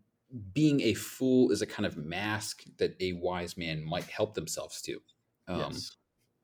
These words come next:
Speaker 1: so I, I tend to, like, almost, like, want to read, this is going, I don't know, goes, goes too far away, but want to read into the fools of Shakespeare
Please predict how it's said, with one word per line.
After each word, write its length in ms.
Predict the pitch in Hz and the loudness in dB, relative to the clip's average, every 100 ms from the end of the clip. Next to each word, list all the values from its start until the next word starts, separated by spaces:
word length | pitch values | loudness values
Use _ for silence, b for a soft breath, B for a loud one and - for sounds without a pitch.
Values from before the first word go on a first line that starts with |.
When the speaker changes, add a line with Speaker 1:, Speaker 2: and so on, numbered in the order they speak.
| _ _ _ _ _ - | _ _ _ _ _ -6
Speaker 1:
so 500 | - 117 104 104 - - - _ _ - | 4 8 8 6 0 -14 -16 _ _ 2
I, 140 | - | 2
I 60 | 127 | 2
tend 380 | - - 269 - | -2 2 4 4
to, 120 | 113 | 2
like, 220 | 95 87 | 0 2
almost, 240 | 107 107 - | 2 2 0
like, 120 | 104 | -2
want 180 | 95 87 | -2 -2
to 100 | 92 | -4
read, 480 | 85 90 92 87 - _ _ _ _ _ _ _ - | -4 -4 -4 -6 -10 _ _ _ _ _ _ _ 6
this 200 | 170 156 | 8 8
is 100 | 127 | 2
going, 560 | - - 127 113 104 123 | 0 4 6 6 2 0
I 40 | |
don't 100 | 104 | -2
know, 140 | 80 - | -4 -4
goes, 240 | 127 113 104 | 0 2 2
goes 240 | 135 - | 2 2
too 120 | 104 | -2
far 180 | 104 151 | 0 2
away, 120 | 98 | 4
but 120 | 85 92 | 2 -2
want 200 | 98 - | -4 -4
to 80 | |
read 260 | 90 104 101 | -2 -2 0
into 260 | 110 98 98 | -2 -2 -2
the 100 | 92 | -4
fools 560 | - 117 107 101 98 - | 0 2 4 2 0 -6
of 100 | - | -6
Shakespeare 720 | - 90 - 98 87 80 | -4 -4 -2 0 0 -2